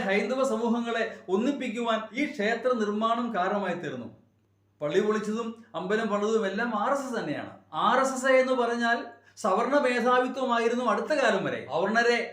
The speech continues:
പിന്നോക്കക്കാരെ അവർ ഹിന്ദുക്കളെ കണക്കാക്കിയത് പോലുമില്ല ഈ അടുത്ത കാലം വരെ. എനിക്ക് നേരിട്ടറിയാം, നിങ്ങളൊന്നും ഹിന്ദുക്കളല്ല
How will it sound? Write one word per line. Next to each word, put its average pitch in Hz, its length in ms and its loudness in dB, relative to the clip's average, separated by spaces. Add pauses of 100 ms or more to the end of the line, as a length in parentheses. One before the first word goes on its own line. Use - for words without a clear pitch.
(340)
പിന്നോക്കക്കാരെ 226 680 0 (400)
അവർ 214 120 0 (120)
ഹിന്ദുക്കളെ 240 560 0
കണക്കാക്കിയത് 269 640 -2 (100)
പോലുമില്ല 262 460 2 (240)
ഈ - 80 -2
അടുത്ത 294 280 2
കാലം 269 320 6
വരെ. 170 100 2 (100)
എനിക്ക് 247 240 -2
നേരിട്ടറിയാം, 285 520 2 (580)
നിങ്ങളൊന്നും 220 380 -4
ഹിന്ദുക്കളല്ല 233 440 -4